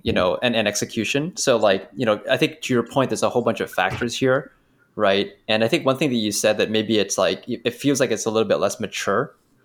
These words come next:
Speaker 1: 'cause it's a, a newer, like, it's a newer, it's not a new industry, but it's like, like,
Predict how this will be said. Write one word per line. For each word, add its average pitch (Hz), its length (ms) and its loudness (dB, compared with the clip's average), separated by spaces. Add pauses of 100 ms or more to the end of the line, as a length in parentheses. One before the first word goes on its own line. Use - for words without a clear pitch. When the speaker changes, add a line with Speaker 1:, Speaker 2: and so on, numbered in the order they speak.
(200)
Speaker 1:
'cause 104 140 -2
it's 101 140 -6
a, 101 220 0
a 104 80 0
newer, 98 680 0 (480)
like, 101 160 0
it's 101 140 -6
a 104 60 -2
newer, 101 540 2
it's - 120 -4
not 180 140 4
a 104 40 -4
new 107 160 0
industry, 113 540 0
but 110 160 2
it's - 220 -4
like, 90 360 0 (600)
like, - 160 -6